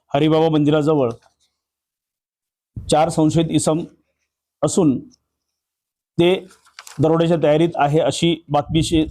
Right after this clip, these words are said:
बातमी मिळाल्याने सदर बातमीची शहानिशा करण्यासाठी पोलीस उपनिरीक्षक लोखंडे, पोलीस उपनिरीक्षक सावंत व डीबी पथकाला आम्ही त्या ठिकाणी पाठवलं. त्यांना घेराव घालून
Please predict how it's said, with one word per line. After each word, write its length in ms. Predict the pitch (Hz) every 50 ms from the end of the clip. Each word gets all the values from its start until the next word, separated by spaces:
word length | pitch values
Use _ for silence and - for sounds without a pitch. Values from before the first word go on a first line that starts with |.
| - - -
बातमी 280 | 135 139 143 135 147 165
मिळाल्याने 400 | 156 156 156 156 160 170 156 139 117 107 110 - _ _ _ _ _ _ _ -
सदर 220 | 139 135 156 156
बातमीची 380 | 151 147 139 139 147 156 151 143
शहानिशा 420 | - - 143 135 139 139 131 151
करण्यासाठी 500 | 131 139 139 147 143 147 131 127 147 120 - - _ _ _ _ _ _ _ _ _ _ _ _ _ _ _ _ _ _ _ _ _ _ _ _ _ _ _ _ _ _ _
पोलीस 220 | 151 156 156 -
उपनिरीक्षक 540 | 185 151 143 156 160 156 156 156 - - 160 160 - _ -
लोखंडे, 500 | 139 139 - 160 156 160 160 160 165 165 - - _ _ _ _ _ _ _ _ _ _ _ _ _ _ _ _ _ _ _ _
पोलीस 200 | - 147 156 139
उपनिरीक्षक 640 | 175 156 143 147 151 151 147 - - - - 156 156 156 - - _ _ _ _ _ _ _ _ _ _ _ _ _ _ _ _ _ _ _ _ _ -
सावंत 380 | 143 135 143 156 160 165 170 - - _ _ _ _ _ _ _
व 40 | 147
डीबी 240 | 139 131 143 143 165
पथकाला 580 | 143 - 156 151 - - 156 151 151 139 113 - - - - - - - - -
आम्ही 200 | - 135 143 143
त्या 80 | 139 147
ठिकाणी 280 | 143 147 127 147 147 151
पाठवलं. 440 | 143 139 127 - 151 151 135 123 104 - _ _ _ _ _ _ _ _ _ _ _ _ _ _ _ _ _ _ _ _ _ _
त्यांना 180 | 139 147 160
घेराव 320 | 156 127 139 147 156 165 165
घालून 440 | 151 151 156 160 170 190 - -